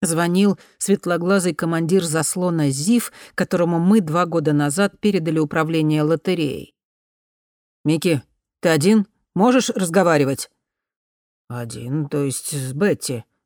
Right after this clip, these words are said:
Она тебя слышит". "С Бетти ещё и лучше", — сказал Зив и немного помолчал, прежде чем продолжить. "Трудно в этом признаваться,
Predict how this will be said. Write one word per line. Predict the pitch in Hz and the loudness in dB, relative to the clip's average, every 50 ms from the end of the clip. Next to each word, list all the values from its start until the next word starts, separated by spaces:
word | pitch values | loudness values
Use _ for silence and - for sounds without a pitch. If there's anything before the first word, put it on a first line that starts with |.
| _ _ _ - | _ _ _ -2
Она | 190 185 175 156 | 0 0 0 0
тебя | 170 156 180 170 | 0 0 0 0
слышит". | - 202 175 147 - - - - - _ _ _ _ - - - - - - - | 0 0 -2 -2 -2 -6 -12 -16 -20 _ _ _ _ -20 -20 -20 -20 -18 -14 -10
"С | 156 160 | -10 -6
Бетти | 127 165 - - - 156 | -4 -4 -4 -2 -2 -2
ещё | 139 - - 185 170 | -2 0 0 0 2
и | 180 | 2
лучше", — | 180 151 131 - - - 120 123 123 _ _ _ _ _ | 2 0 -2 -2 -6 -8 -8 -8 -10 _ _ _ _ _
сказал | - - - 170 156 151 143 135 135 | -8 -4 -2 0 0 0 0 0 -2
Зив | 131 147 175 220 214 - - - _ _ _ _ - | -2 0 0 0 0 -2 -6 -14 _ _ _ _ 0
и | 208 202 | 2 4
немного | 202 196 208 247 277 247 220 214 | 4 4 4 4 4 2 2 0
помолчал, | - - 196 165 160 147 147 147 - - 190 196 202 | -2 -2 -2 -2 0 -2 -2 -4 -4 -4 -4 -4 -4
прежде | - - 147 139 135 143 147 | -4 -2 -2 -2 -2 -2 -4
чем | 143 - 151 135 135 | -4 -4 -4 -4 -4
продолжить. | - 160 160 160 143 131 117 117 - - - - - _ _ _ _ _ _ _ _ _ _ _ _ | -4 -6 -6 -6 -6 -8 -8 -8 -12 -14 -14 -16 -20 _ _ _ _ _ _ _ _ _ _ _ _
"Трудно | - - 139 127 135 131 127 123 123 | -10 -8 -8 -8 -6 -6 -6 -6 -6
в | |
этом | 135 135 - 127 117 | -6 -6 -6 -8 -8
признаваться, | 120 - 139 131 123 131 131 127 139 185 175 - - - 139 127 120 | -6 -6 -6 -4 -4 -4 -6 -4 -4 -4 -4 -4 -6 -6 -4 -6 -6